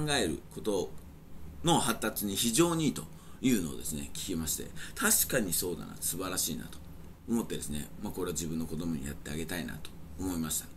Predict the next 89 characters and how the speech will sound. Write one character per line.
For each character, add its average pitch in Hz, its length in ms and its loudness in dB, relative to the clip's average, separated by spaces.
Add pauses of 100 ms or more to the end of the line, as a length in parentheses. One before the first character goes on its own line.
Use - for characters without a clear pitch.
(420)
ま 185 80 2
あ、 - 20 -2
こ 208 100 6
れ 226 80 12
が 233 120 10
ね、 175 260 8 (180)
大 170 100 6
人 247 200 6
に 233 80 6
な 226 80 6
っ 240 140 0
て 156 60 4
も 110 100 6
そ 107 140 6
う - 20 -2
か 87 80 -2
も 76 60 -2
し 85 100 -2
れ 73 80 -2
な - 20 -6
い - 40 -6
で - 80 -8
す - 80 -4
ね。 95 180 -2 (340)
え 92 880 0
ー、 - 40 -4
研 117 200 2
修 113 200 6
終 113 80 6
わ 123 80 2
っ - 40 -2
た - 120 -2
後 214 120 -4
に 165 80 -2
研 107 180 2
修 104 200 2
ど-、 104 260 2
ど 107 120 6
う 98 60 4
だ 78 60 0
っ 71 60 -4
た 76 100 -6
っ 76 40 -4
て - 100 -6
フ 113 60 2
ィ 117 40 4
ー 117 60 4
ド 113 80 4
バ 117 60 0
ッ - 20 -2
ク - 160 -4
あ - 20 2
る 120 60 0
じ 123 100 -2
ゃ 98 40 -2
な - 40 -4
い - 40 -6
で - 40 -6
す - 80 -2
か。 - 120 -8 (360)
で、 - 80 -2
そ 247 160 8
こ 226 100 4
の 233 140 4
部 247 100 0
分 147 200 6
で 113 100 6
ち 120 100 8
ゃ 117 60 6
ん 110 60 2
と 104 80 2
理 117 120 4
解 98 220 2
し - 40 0
て 80 100 -2
る 80 60 -2
か 80 100 -2
理 98 100 -2
解 85 180 -2
し - 40 -2
て 110 100 -2
な 139 100 2
い 175 60 -2
か 151 240 -2
を - 100 -6
で 80 120 -2
す - 100 -2
ね、 - 60 -2
は-、 - 240 -2